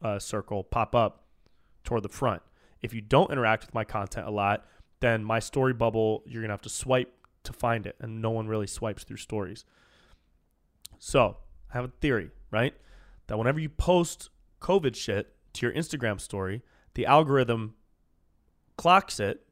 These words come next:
because they put that little, like, "For more information about covid nineteen, swipe up." They put that little bubble on it. But the, the algorithm can clock when you're posting something to your story about covid,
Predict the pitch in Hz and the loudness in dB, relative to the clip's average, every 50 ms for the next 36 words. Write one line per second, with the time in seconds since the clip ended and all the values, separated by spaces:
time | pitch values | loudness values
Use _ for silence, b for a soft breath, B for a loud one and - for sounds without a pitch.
0 | - - 120 - 117 - 120 113 - - 139 131 - - 117 110 - 120 113 117 | -8 -6 -4 -4 -2 -2 -2 -4 -2 0 0 0 0 0 -2 0 2 0 2 2
1 | 117 110 110 107 104 - - 131 117 117 123 127 127 123 117 - 131 127 123 - | 2 2 0 0 -2 -4 -8 -10 -6 -2 -2 0 0 -2 -4 -6 -6 -6 -4 -6
2 | - 117 107 107 98 - - 120 110 110 110 110 110 107 - - 131 120 113 110 | -6 -8 -6 -6 -6 -6 -6 -6 -6 -6 -6 -6 -8 -8 -8 -8 -8 -6 -6 -6
3 | 104 104 b b b b b b b - - - 110 101 - 107 104 95 - - | -8 -10 b b b b b b b -12 -4 -4 -4 -4 -2 -2 -4 -2 -2 -4
4 | 107 104 - - 123 - 110 107 - 113 107 104 101 113 110 107 120 127 143 165 | -6 -4 -4 -4 -4 -2 -2 -2 -2 -2 -2 -2 0 0 0 0 2 0 -2 -2
5 | 160 _ _ _ _ _ - 120 127 160 185 196 - _ b b b b b b | -6 _ _ _ _ _ -4 -2 0 0 0 -2 -4 _ b b b b b b
6 | b b b b b b b b _ _ _ _ _ _ _ _ _ _ - 135 | b b b b b b b b _ _ _ _ _ _ _ _ _ _ -10 -2
7 | 117 135 135 - - - 131 139 131 - - 127 135 123 143 165 170 175 170 156 | 4 4 4 4 2 -2 0 2 2 2 0 0 2 6 6 6 6 6 4 4
8 | 139 131 - - 127 113 - - 156 156 156 147 139 - - - 127 123 117 113 | 2 0 -2 -8 -12 -12 -6 0 4 6 6 6 6 4 0 -4 0 0 0 0
9 | 110 - - 139 135 131 - 127 113 - - 120 104 - 113 110 110 110 101 - | -2 -2 0 0 0 0 -2 -8 -8 -6 -6 -6 -6 -6 -6 -6 -6 -6 -8 -8
10 | - - 131 127 113 107 101 113 110 - - - 131 131 123 117 110 101 | -6 -4 -2 -2 0 0 2 0 0 0 0 0 0 2 2 2 0 0